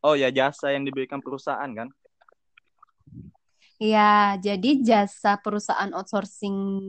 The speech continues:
Speaker 2: tempat Halimah internship itu ada menyediakan kayak training selain outsourcing ya.
Speaker 1: Iya, iya.
Speaker 2: Terus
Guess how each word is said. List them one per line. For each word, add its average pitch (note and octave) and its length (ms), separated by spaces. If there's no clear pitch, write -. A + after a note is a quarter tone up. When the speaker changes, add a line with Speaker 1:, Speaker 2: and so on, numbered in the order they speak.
Speaker 2:
tempat F#3+ 340
Halimah G3 340
internship F#3+ 540
itu A3 340
ada G3 420
menyediakan F#3+ 880
kayak F3+ 480
training C4 1040
selain G#3 640
outsourcing A3+ 500
ya. A3+ 240
Speaker 1:
Iya, G3+ 160
iya. F#2 120
Speaker 2:
Terus A#3 560